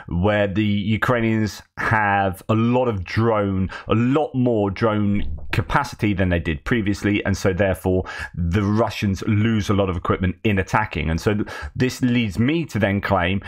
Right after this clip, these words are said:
as I did yesterday, that the Ukrainians have good reason to sit on the defensive for the next four or five months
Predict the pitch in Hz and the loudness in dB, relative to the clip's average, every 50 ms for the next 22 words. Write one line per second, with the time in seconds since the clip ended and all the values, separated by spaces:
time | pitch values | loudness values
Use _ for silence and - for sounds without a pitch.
0 | - - - - 101 98 107 90 - 113 98 87 90 117 131 139 - - 127 117 | -10 -4 -2 0 2 2 0 0 0 -2 -2 0 0 0 0 0 0 0 2 2
1 | 107 107 104 101 117 110 - - 110 101 107 120 117 110 107 110 113 113 101 - | 2 2 2 2 0 0 -2 -4 -6 -2 -2 -2 0 0 0 0 0 0 2 2
2 | - 135 143 147 143 131 - 127 117 101 95 92 - - 131 127 110 107 104 113 | 0 2 2 2 0 0 0 0 -2 -2 -4 -6 -2 0 0 0 2 2 2 2
3 | 123 127 135 127 - - 113 107 - - 95 - - 135 117 - 110 104 104 82 | 2 2 0 0 0 -2 -2 -2 -2 -4 -6 -2 0 0 0 2 2 0 0 0
4 | 92 90 - - 117 104 - - - 104 92 - - 101 90 98 98 98 92 - | -2 -2 -2 -2 -2 -2 -4 -2 -2 -2 -2 0 -2 0 0 2 2 2 0 -2
5 | - - - 104 95 90 85 - 107 92 90 85 98 101 98 85 71 - - - | -4 -4 -2 0 0 0 2 0 0 0 0 0 0 0 0 0 -2 -6 -12 -18
6 | - | -18